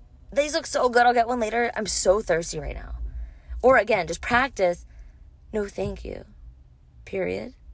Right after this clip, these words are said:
Not needing to justify. I know this was a big lesson for me. Used to think that I needed to explain myself. And just saying, "No, thank you," and breathing. And if they keep prompting you,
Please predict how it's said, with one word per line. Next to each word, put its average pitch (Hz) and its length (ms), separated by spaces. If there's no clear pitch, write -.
Not 208 280
needing 196 480
to 190 120
justify. - 720
I 185 100
know 220 140
this 208 160
was 196 120
a 185 60
big 214 800
lesson 208 560
for 220 140
me. 160 240
Used 196 300
to 262 60
think 214 200
that 202 100
I 196 80
needed 196 280
to 202 140
explain 196 720
myself. 170 640
And 196 120
just 240 140
saying, 247 220
"No, 233 120
thank 208 320
you," 220 80
and 202 120
breathing. 175 640
And 156 120
if 165 100
they 175 140
keep 185 220
prompting 180 500
you, 269 260